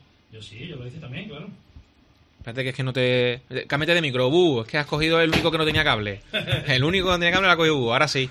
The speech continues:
Speaker 2: Ahora, muy buenas
Speaker 1: Ahora
Speaker 2: tardes.
Speaker 1: sí, ¿no?
Speaker 2: Tú sí, ¿no?
Speaker 1: Sí.
Speaker 2: Que, ay, que, que lo has pedido.
Speaker 1: Sí, sí, lo he pedido, claro, hombre, faltaría más. <laughs>
Speaker 2: Bueno.
Speaker 1: Sí,
Speaker 2: Por
Speaker 1: eh, yo como Jesús, vamos, eh, esto es una,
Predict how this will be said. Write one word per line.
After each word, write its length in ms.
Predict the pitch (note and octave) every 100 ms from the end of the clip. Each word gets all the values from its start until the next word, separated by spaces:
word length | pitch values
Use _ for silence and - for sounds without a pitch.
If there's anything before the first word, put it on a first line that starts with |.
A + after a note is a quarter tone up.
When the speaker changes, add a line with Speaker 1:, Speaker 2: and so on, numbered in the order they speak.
| - A2 -
Speaker 2:
Ahora, 280 | A#2 C3+
muy 140 | A#2+ C#3+
buenas 220 | E3 F3
Speaker 1:
Ahora 160 | C#3+ D3+
Speaker 2:
tardes. 60 | D3+
Speaker 1:
sí, 60 | D#3
¿no? 200 | F#3 C#4+ -
Speaker 2:
Tú 100 | D3
sí, 220 | C3+ E3
¿no? 240 | C3+ E3 A#3+ _ -
Speaker 1:
Sí. 480 | - A#2 B2+ B2+ G#2+ - - -
Speaker 2:
Que, 80 | A#2
ay, 160 | A2+
que, 160 | A2 G2+ F#2 G2 G#2+
que 140 | G2
lo 80 | F#2
has 60 | E2+
pedido. 300 | A#2+ G#3+ F#3
Speaker 1:
Sí, 60 | B2 D#3+
sí, 60 |
lo 80 | F#3+
he 40 |
pedido, 240 | C3 A#2+ E3
claro, 300 | A#2+ C3 F3
hombre, 300 | B2 F3 D3 A2
faltaría 420 | E3 C#3+ D#3 D#3
más. 240 | D#3+ G#3+ -
<laughs> 640 | A#3 - G3 - - - G#2
Speaker 2:
Bueno. 240 | A#2 D#3+ - - - -
Speaker 1:
Sí, 100 | C3+
Speaker 2:
Por 100 | G3+
Speaker 1:
eh, 800 | D4 F#3 D3 C#3 C#3 C3+ C3 B2+
yo 140 | B2
como 180 | C3+ D3+
Jesús, 220 | G#3 G#3 C4+
vamos, 340 | C4+ E4+ E3
eh, 300 | C#3 C3 B2
esto 180 | B2 C#3+
es 60 |
una, 760 | C#3 E3+ E3 D#3+ D#3+ D#3+ D#3 D3+